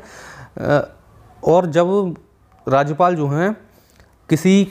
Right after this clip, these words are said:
केंद्र शासित प्रदेश के प्रशासक के तौर पर भूमिका निभाएंगे, तो वो मंत्री म-, मंत्रिपरिषद जो होता है, उससे उनकी शक्तियां पूरी तरह से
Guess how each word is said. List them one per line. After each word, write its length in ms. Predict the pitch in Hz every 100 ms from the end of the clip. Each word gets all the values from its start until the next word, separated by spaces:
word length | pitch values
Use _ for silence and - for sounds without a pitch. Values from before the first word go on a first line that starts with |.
| -
केंद्र 260 | 180 202
शासित 300 | 196 180 196
प्रदेश 340 | 202 156 165 165
के 140 | 208
प्रशासक 440 | 196 151 151 175 180
के 80 |
तौर 200 | 185 170
पर 100 | 160
भूमिका 360 | 151 135 135 135
निभाएंगे, 540 | 131 123 120 123 151
तो 180 | 196 196
वो 240 | 175 160 196
मंत्री 340 | 156 147 160
म-, 160 | 147 139 - _ _ _ - - _ _ _ _ - 139
मंत्रिपरिषद 520 | 151 170 180 147 147
जो 160 | 147
होता 240 | 131 123 127
है, 140 | 185
उससे 280 | 196 147 -
उनकी 240 | 160 151
शक्तियां 400 | 151 - - 156
पूरी 240 | 185 135 127
तरह 180 | 117 113
से 220 | 208